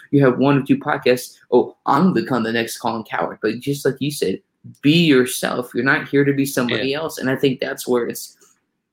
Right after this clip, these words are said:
Speaker 1: kinda gotten me to this day. It's, it's, I keep going back to the word humble, because I remember the beginnings, you remember the beginnings of people,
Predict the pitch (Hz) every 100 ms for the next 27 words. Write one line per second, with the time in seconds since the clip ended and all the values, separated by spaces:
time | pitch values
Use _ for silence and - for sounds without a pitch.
0 | _ - - 135 127 135 127 131 123 -
1 | 113 120 - - 143 131 123 - 117 -
2 | - 127 - 143 139 139 143 - 127 127
3 | - 151 170 113 101 120 - 117 135 139
4 | 127 127 123 117 - 117 120 120 123 123
5 | 123 120 123 123 123 120 117 - - 123
6 | 120 117 - 185 123